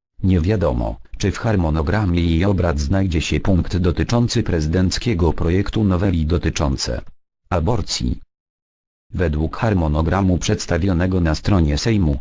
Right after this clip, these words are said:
komisja wysłucha tego dnia informacji ministra zdrowia oraz ministra edukacji w sprawie dostępności lecznictwa psychiatrycznego oraz opieki psychologicznej dla dzieci i młodzieży.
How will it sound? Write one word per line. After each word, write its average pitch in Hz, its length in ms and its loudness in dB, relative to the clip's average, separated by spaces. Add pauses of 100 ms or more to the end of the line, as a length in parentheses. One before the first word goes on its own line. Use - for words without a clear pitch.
(240)
komisja 85 600 0
wysłucha 90 460 0
tego 82 240 0
dnia 104 320 2
informacji 92 640 0
ministra 87 500 2
zdrowia 87 600 2
oraz 82 320 0
ministra 90 460 0
edukacji 95 640 0
w - 80 -4
sprawie 76 460 0
dostępności 92 840 -2
lecznictwa 95 720 -2
psychiatrycznego 82 1000 -2
oraz 76 280 0
opieki 104 440 0
psychologicznej 101 800 0
dla 73 240 -2
dzieci 82 460 -2
i 92 140 0
młodzieży. 76 640 0